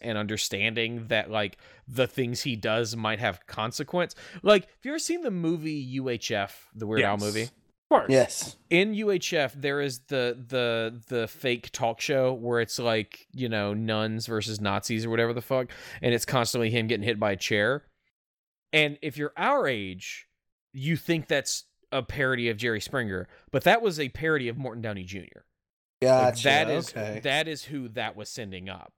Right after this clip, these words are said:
Speaker 1: Uh,
Speaker 3: Yeah,
Speaker 1: also,
Speaker 3: 'cause it was, like, eighty-four when U H F came out, right? Or
Speaker 1: Yep.
Speaker 3: something like that.
Speaker 1: Also, one of the weirdest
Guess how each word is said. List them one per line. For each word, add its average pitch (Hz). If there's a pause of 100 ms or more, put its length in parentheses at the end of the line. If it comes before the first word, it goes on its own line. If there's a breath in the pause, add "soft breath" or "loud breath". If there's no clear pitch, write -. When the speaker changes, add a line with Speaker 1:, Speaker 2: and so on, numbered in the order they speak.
(160)
Speaker 1:
Uh, 117
Speaker 3:
Yeah, 104
Speaker 1:
also, 135
Speaker 3:
'cause 143
it -
was, 143
like, 127
eighty-four 160
when 113
U 113
H 107
F 110
came 117
out, 98
right? 135
Or -
Speaker 1:
Yep. -
Speaker 3:
something 135
like 95
that. -
Speaker 1:
Also, 139 (140)
one 127
of 117
the 127
weirdest 113